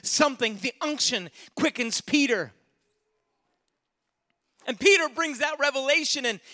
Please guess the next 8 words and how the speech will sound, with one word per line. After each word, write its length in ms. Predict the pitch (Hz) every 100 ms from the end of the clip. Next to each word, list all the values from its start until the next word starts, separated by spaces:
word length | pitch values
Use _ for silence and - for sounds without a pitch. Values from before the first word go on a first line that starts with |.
| -
and, 180 | 262 254
and, 200 | 269 247
"You're, 360 | 208 226 277 359
you're 200 | 330 370
the 100 | 330
Christ. 680 | - 415 320 214 - - - _ _ _ _
You 320 | 240 415 453 440 466 480 480 480
are 120 | 349